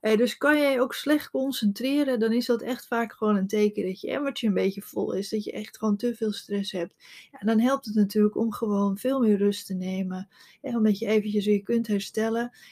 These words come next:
Eh, maar even vooral je brein heeft wat rust nodig. Nou, hoe krijgt ons brein wat rust? Nou, n-, niet door continu het nieuws te kijken of de hele tijd op je telefoon te sc-, te scrollen.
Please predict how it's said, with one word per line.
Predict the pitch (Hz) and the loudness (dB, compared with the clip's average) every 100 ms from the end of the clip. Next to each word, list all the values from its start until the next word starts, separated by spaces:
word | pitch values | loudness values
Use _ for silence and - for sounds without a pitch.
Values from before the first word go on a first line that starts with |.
| _ | _
Eh, | - 196 | -6 0
maar | 196 185 | 0 2
even | 208 208 | 0 0
vooral | 214 | 2
je | 220 190 | 4 4
brein | 185 196 226 262 | 4 4 4 4
heeft | 233 214 - | 4 4 2
wat | 190 | -4
rust | 190 202 190 - | 2 2 2 -4
nodig. | - 175 180 190 - - | -4 -2 -2 -2 -6 -14
Nou, | 190 208 | 0 4
hoe | 214 | 4
krijgt | 220 190 - | 2 -2 -2
ons | 185 185 | -6 -4
brein | 180 175 190 | -4 -2 -2
wat | 190 190 | 0 2
rust? | 220 262 269 - - - - - | 4 4 2 -6 -16 -20 -20 -12
Nou, | 214 185 | -6 -2
n-, | 190 180 | -2 0
niet | 196 247 220 | 4 4 6
door | 220 190 190 | 4 6 4
continu | 196 190 190 196 202 | 2 2 2 4 4
het | 208 | 6
nieuws | 240 262 - | 4 2 -4
te | |
kijken | 254 240 240 214 214 | -4 0 0 0 -2
of | 208 | 0
de | |
hele | 196 190 | 2 0
tijd | 208 | 0
op | 196 | -4
je | 202 | -4
telefoon | 202 196 202 214 254 | 0 0 2 2 0
te | - | -2
sc-, | - - - | -12 -12 -12
te | - | -6
scrollen. | 226 - 233 226 220 226 | -8 -2 2 4 2 0